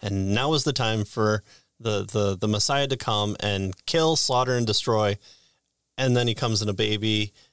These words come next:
form, he grows, he learns, and then he t-, tells, uh, people, including those, those dirty half-breeds, that, uh, if they come to him and worship, uh,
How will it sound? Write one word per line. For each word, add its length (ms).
form, 580
he 140
grows, 500
he 100
learns, 600
and 440
then 220
he 200
t-, 220
tells, 380
uh, 180
people, 340
including 340
those, 240
those 340
dirty 260
half-breeds, 760
that, 280
uh, 220
if 180
they 140
come 220
to 100
him 220
and 120
worship, 460
uh, 540